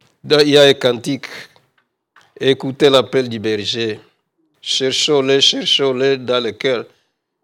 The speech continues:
Donc, savons-nous le prix d'une âme ? Donc, Dieu, quelqu'un qui l'a sauvé comme ça, a du prix à ses yeux.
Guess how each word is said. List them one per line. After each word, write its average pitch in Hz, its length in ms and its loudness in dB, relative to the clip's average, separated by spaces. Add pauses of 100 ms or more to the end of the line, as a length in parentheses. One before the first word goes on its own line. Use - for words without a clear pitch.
(160)
Donc, 127 300 -2 (100)
savons-nous 151 600 4
le 143 240 0
prix 165 480 -8
d'une 113 400 -10
âme ? 113 320 -10 (1000)
Donc, 135 420 -4 (160)
Dieu, 156 520 0 (840)
quelqu'un 156 380 0
qui 196 160 -4
l'a 170 160 4
sauvé 151 380 -2
comme 120 260 -8
ça, 123 360 -8 (540)
a 147 160 -4
du 117 300 -16
prix 117 420 -14
à 101 80 -14
ses - 200 -18
yeux. - 260 -20